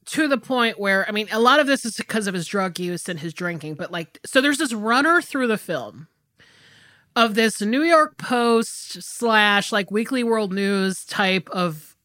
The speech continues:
tabloid article of the coma baby.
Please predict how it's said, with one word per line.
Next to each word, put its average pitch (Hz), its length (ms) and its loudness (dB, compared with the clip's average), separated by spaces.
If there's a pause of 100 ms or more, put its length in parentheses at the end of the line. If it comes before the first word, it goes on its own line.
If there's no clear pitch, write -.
(100)
tabloid 196 680 0
article 143 560 -10 (1120)
of 294 440 6 (540)
the 185 320 0
coma 220 540 2
baby. 127 520 -12